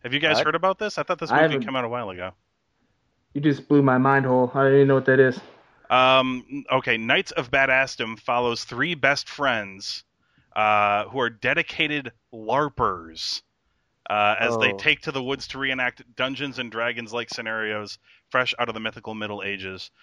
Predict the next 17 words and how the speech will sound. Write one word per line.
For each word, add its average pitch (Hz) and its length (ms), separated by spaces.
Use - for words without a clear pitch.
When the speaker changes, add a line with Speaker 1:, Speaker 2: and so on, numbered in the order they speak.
Speaker 1:
Trouble 143 260
arises 120 380
after 120 220
they 113 100
unwittingly 131 560
conjure 139 420
up 123 120
some 120 180
serious 170 460
evil 117 420
in 123 140
the 117 120
form 135 320
of 117 80
a 117 120
blood-lusting 117 1080
succubus 110 760